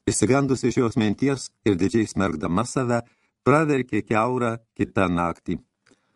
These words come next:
O jis laikėsi kantriai, lyg būtų davęs kantrybės įžadus. Kai kartkartėmis jam akyse įsižiebdavo suirzimas, aikštingumas ir pyktis,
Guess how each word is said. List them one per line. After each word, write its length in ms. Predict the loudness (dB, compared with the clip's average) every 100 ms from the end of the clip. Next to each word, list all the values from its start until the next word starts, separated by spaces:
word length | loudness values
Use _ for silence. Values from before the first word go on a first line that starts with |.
| _ _ _ _ _ _
O 80 | 2
jis 140 | 4 2
laikėsi 460 | 2 0 -2 -4
kantriai, 540 | -2 0 0 0 0 2
lyg 140 | 2 -2
būtų 220 | -2 0
davęs 300 | 2 0 -2
kantrybės 540 | -4 -2 -2 -2 -2 -2
įžadus. 460 | -2 -2 -6 -8 -14 _ _ _ _
Kai 140 | 2 2
kartkartėmis 800 | 2 -2 -2 -4 0 -2 0 0
jam 180 | 0 0
akyse 380 | -2 -2 0 -2
įsižiebdavo 640 | 0 -2 -2 -2 -2 -2 -2
suirzimas, 720 | -2 -2 -2 -2 0 -2 -6 -8 -4
aikštingumas 720 | -4 -2 -2 0 -2 -2 -4
ir 60 | -2
pyktis, 460 | -4 0 -2 -4